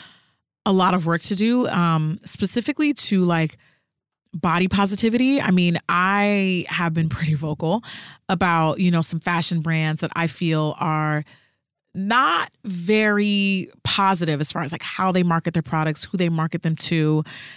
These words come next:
Looking at their Instagram pages, it's, like, the same build a body every other post. And it's, like, not that there's anything wrong with that. Like,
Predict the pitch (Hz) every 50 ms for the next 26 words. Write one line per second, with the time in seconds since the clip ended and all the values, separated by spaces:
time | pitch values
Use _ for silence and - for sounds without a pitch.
0 | - _ - - 180 190 - - 185 185 - 175 - 170 175 - - - 170 165
1 | - 151 165 160 151 156 160 151 - - - - - - 160 156 - - 165 -
2 | - - 165 160 160 160 160 160 160 156 - - - 156 156 170 165 156 165 156
3 | 151 147 147 143 143 147 143 - - - - 175 156 160 160 160 - 160 160 151
4 | - - 170 147 139 147 - - - 170 165 165 160 - 175 160 156 - - -
5 | - _ _ _ - 175 170 180 190 196 208 208 190 196 190 170 185 175 165 -
6 | 165 160 151 135 139 143 143 147 143 156 165 180 208 220 240 254 - 277 277 302
7 | 339 349 - - 175 170 160 -